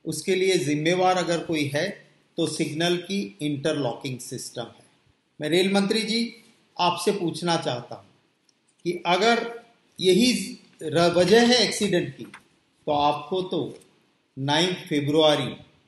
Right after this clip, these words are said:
ट्वेंटी ट्वेंटी थ्री को आपके एक सीनियर अधिकारी, प्रिंसिपल चीफ ऑपरेशंस मैनेजर ने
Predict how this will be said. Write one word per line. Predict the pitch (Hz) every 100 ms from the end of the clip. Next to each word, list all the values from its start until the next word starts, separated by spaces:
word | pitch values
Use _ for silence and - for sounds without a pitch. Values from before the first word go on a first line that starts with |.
| _ -
ट्वेंटी | 156 156 160 180
ट्वेंटी | 165 160 151 151
थ्री | 135 151
को | 156 120 107 _ _ - 147
आपके | 151 156 175
एक | 165 -
सीनियर | 202 202 233
अधिकारी, | 190 139 135 120 110 107 - _ _ _
प्रिंसिपल | 170 175 170 214 - 208 208 -
चीफ | - 196 202 - _ _ _ -
ऑपरेशंस | 151 151 180 180 185 175
मैनेजर | 165 143 156 143 139
ने | 110